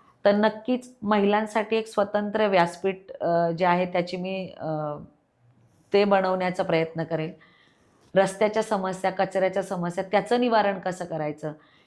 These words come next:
आपल्या भागामध्ये जो कॅनॉल आहे, तर कॅनॉलची जी समस्या आहे की ज्याच्यामध्ये, अ, आपली जलपर्णी आहे किंवा तो कॅनॉलचा जो समस्या आहे तो कशी सोडवायची, त्या कॅनॉलमध्ये जो लोक कचरा टाकतात,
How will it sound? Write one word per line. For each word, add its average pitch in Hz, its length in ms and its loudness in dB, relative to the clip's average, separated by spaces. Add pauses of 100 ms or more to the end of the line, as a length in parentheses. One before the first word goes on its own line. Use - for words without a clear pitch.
(120)
आपल्या 196 340 2
भागामध्ये 208 540 0
जो 208 200 -6
कॅनॉल 180 380 0
आहे, 147 140 -6 (460)
तर 190 60 -2 (100)
कॅनॉलची 214 540 0
जी 220 120 -4
समस्या 185 520 -4
आहे 147 220 -4 (380)
की 185 100 -2
ज्याच्यामध्ये, 196 800 0
अ, 165 480 -4 (400)
आपली 196 240 0
जलपर्णी 190 600 4
आहे 160 240 -2
किंवा 165 420 -2 (440)
तो 202 80 4
कॅनॉलचा 202 540 2
जो 220 120 0
समस्या 202 460 -2
आहे 214 100 0
तो 240 380 0 (240)
कशी 220 240 2
सोडवायची, 185 600 4 (600)
त्या 196 100 2
कॅनॉलमध्ये 202 600 0
जो 208 120 0
लोक 202 200 2
कचरा 202 400 0
टाकतात, 180 340 -2